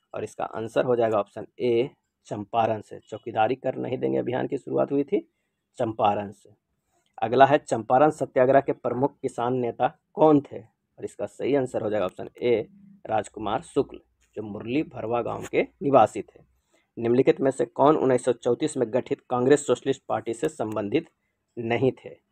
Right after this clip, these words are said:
और इसका आंसर हो जाएगा ऑप्शन डी, सुभाष चंद्र बोस, जबकि जयप्रकाश नारायण, अच्युत पटवर्धन, आचार्य नरेंद्र देव, ये तीनों सम्मिलित है, संबंधित है कांग्रेस सोशलिस्ट पार्टी से। अगला है, प्रथम गोलमेज सम्मेलन के समय ब्रिटेन के तत्कालिक प्रधानमंत्री कौन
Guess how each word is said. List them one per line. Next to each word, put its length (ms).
और 80
इसका 200
आंसर 340
हो 80
जाएगा 120
ऑप्शन 340
डी, 260
सुभाष 240
चंद्र 280
बोस, 340
जबकि 240
जयप्रकाश 640
नारायण, 380
अच्युत 420
पटवर्धन, 500
आचार्य 380
नरेंद्र 340
देव, 200
ये 140
तीनों 380
सम्मिलित 440
है, 100
संबंधित 520
है 140
कांग्रेस 380
सोशलिस्ट 340
पार्टी 280
से। 140
अगला 260
है, 120
प्रथम 440
गोलमेज 340
सम्मेलन 400
के 100
समय 240
ब्रिटेन 380
के 160
तत्कालिक 560
प्रधानमंत्री 640
कौन 300